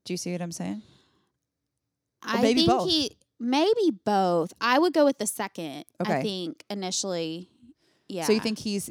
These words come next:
Speaker 1: there, he's saying that
Speaker 2: We're elect exiles
Speaker 1: because
Speaker 2: according
Speaker 1: of
Speaker 2: to,
Speaker 1: this.
Speaker 2: because of, yeah.
Speaker 1: And
Speaker 2: That's how
Speaker 1: for
Speaker 2: I,
Speaker 1: this and in
Speaker 2: uh-huh,
Speaker 1: this. Okay.
Speaker 2: uh-huh, yeah.
Speaker 1: Okay.
Speaker 2: Yeah. That's what I think.
Speaker 1: I think,
Speaker 2: But
Speaker 1: I think, I think it's definitely that.
Speaker 2: But
Speaker 1: I
Speaker 2: it
Speaker 1: think
Speaker 2: could
Speaker 1: it
Speaker 2: be
Speaker 1: could
Speaker 2: the other
Speaker 1: also
Speaker 2: too.
Speaker 1: be
Speaker 2: Yeah.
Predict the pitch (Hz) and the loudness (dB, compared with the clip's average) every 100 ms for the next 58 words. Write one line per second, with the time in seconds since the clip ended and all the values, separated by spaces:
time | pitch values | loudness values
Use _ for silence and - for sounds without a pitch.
0 | - - 196 - - 196 175 175 - - | -14 -2 -2 0 -6 -6 -6 -6 -8 -6
1 | 196 175 165 196 233 226 220 214 - 202 | -2 -2 -2 2 4 4 2 -2 -6 -6
2 | - 202 180 175 - 190 185 220 214 165 | -4 -2 -2 -4 -6 -6 0 2 4 4
3 | 202 151 185 160 214 202 214 180 175 - | 0 -2 -2 -2 -6 -8 -6 -6 -8 -10
4 | 151 - 208 - 226 - 247 185 185 180 | -14 -14 -10 -4 -4 -2 2 4 4 2
5 | 175 165 - 208 196 196 185 175 175 180 | 0 -4 -6 -4 -4 -2 -2 -2 -2 -6
6 | 196 180 165 160 165 - 156 110 - - | -6 -6 -6 -6 -10 -10 -10 -10 -12 -14
7 | - _ _ - - - - _ _ - | -16 _ _ -8 -8 -8 -16 _ _ -6
8 | 226 233 170 170 - - _ - 269 294 | -4 -4 -8 -10 -16 -20 _ 0 0 2
9 | 277 - - 226 277 247 - _ _ - | -2 -6 -2 -2 -2 -6 -12 _ _ -4
10 | 214 226 175 170 185 185 247 262 285 330 | 0 -2 -2 -4 -4 -2 0 0 0 -2
11 | - - _ _ 240 - - 240 226 262 | -6 -14 _ _ 0 0 2 0 4 4
12 | 208 220 214 208 180 - 165 156 - 160 | 6 6 4 4 4 4 2 2 0 -2
13 | 175 214 196 196 | -2 -2 -2 -4